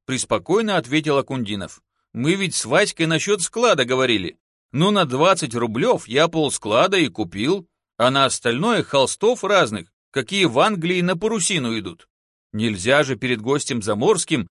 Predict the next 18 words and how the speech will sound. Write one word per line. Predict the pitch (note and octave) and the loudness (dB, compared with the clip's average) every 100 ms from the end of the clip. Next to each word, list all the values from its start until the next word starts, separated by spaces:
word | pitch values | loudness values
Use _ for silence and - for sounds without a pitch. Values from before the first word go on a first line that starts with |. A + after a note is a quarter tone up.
| _ | _
да | F#2+ C3+ | -2 0
с | A2 | 2
голой | E3 G3 F3+ | 0 2 2
задницей. | F3 B3 F3 A2 G2+ C#2+ _ _ _ - | 4 2 2 -2 -4 -10 _ _ _ -2
А | C3+ A#2+ | 2 2
сукна, | - A#3 B3 C3+ G#2+ | 0 -4 -4 -4 -4
что | - C3+ | -2 -2
англичанин | C#3+ C3+ D3 G#3+ B3 G3 | 0 0 0 2 2 2
привез, | C#3+ B2 A2+ F#2 - _ | 0 0 0 0 -8 _
уже | G#2 G2 B2 | -10 -4 0
на | D#3 | 0
том | D#3+ G3 | 2 0
складе | E3+ - F3+ B3+ A3+ | 0 -2 2 2 2
лежат. | F#3+ D3 A2 E2+ _ _ _ _ _ | 2 2 0 -2 _ _ _ _ _
Думал, | F#2+ G#2+ B3+ B3 E3 | -8 0 2 4 2
сегодня-завтра | - D3 F#3+ A3 F3+ B2 A#2+ G#3+ - C3+ G2+ A2+ | 2 0 4 4 2 -2 0 0 0 0 2 2
расторговывать | E3 - A3 A#3 B3+ G#3+ D3 B2+ | 0 2 0 2 2 2 2 0
буду. | C3 G#2+ D2+ | -2 -6 -6